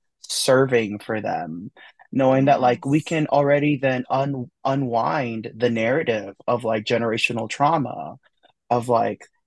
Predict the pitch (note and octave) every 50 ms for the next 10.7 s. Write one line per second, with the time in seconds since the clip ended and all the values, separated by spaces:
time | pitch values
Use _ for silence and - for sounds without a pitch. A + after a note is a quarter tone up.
0 | _ _ - - B2 A#2 - - C3+ C3 B2 C3 C3 C3+ C3 - - - B2+ A#2+
1 | A#2 C3+ C3 C#3 A#2 A2 - - - - - - C3 B2 - B2 A2+ - - -
2 | A2+ - - - D3 E3 - - - - - A#2+ A2 - - E2 - - - -
3 | - - - - F3 D#3+ - F#3 F#3 B2+ B2 A#2+ A#2+ A#2+ A2+ A2 C3+ C3+ B2 A2
4 | G#2 A#2 A#2+ B2+ C3 C3 C#3 C3+ C3 C3+ A#2+ - C3 B2 B2 - C3 - - -
5 | C3+ C3+ C3 - _ - C3+ B2 G#2+ B2+ B2 - - - C3 B2 A2+ A2 A#2+ A#2
6 | A#2 A2+ - - A#2 A2+ A2+ A2+ G#2+ - A2+ A2 - D#3 D#3+ D#3 - - - A#2+
7 | A2 G#2+ - - A1 D3+ D#3 - - - - - _ - C3+ C#3 C#3+ - - D3+
8 | C#3 - D3+ D3+ D#3+ D#3+ D3+ D#3 D3+ C#3+ C#3 D3 - - G#3 - G3 F#3+ F#3+ G3
9 | G3 G3+ G#3 F#3+ - - G#3 G3+ G3 F#3+ - - F3 E3 - - D#3 D#3 D3 -
10 | - - F#3 F#3 F#3+ F#3+ G3 G3+ G#3 G#3+ A3 A3 G#3+